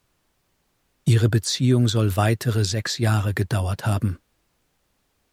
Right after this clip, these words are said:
Laut Vaughan unterstützte Chanel sowohl Dinklage als auch den S-S-Offizier Walter Schellenberg finanziell, nachdem Schellenberg neunzehnhunderteinundfünfzig aus der Haft entlassen worden war.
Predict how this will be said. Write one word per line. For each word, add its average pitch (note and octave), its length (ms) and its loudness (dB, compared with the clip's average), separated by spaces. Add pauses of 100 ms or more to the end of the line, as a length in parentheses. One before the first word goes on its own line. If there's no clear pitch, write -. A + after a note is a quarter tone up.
(100)
Laut A#2+ 320 4
Vaughan C3 320 6
unterstützte C3+ 680 0
Chanel B2 520 2
sowohl A#2 360 2
Dinklage B2+ 840 2 (360)
als C3 300 2
auch - 220 -4
den C3+ 180 2
S-S-Offizier B2 960 -2
Walter A2+ 320 0
Schellenberg A#2+ 680 2
finanziell, A#2 800 0 (380)
nachdem A#2 400 4
Schellenberg A#2 760 2
neunzehnhunderteinundfünfzig A#2 1900 2
aus - 160 -4
der G2+ 160 -2
Haft - 260 -2
entlassen G#2+ 480 -2
worden F#2 320 -2
war. D#2+ 240 -10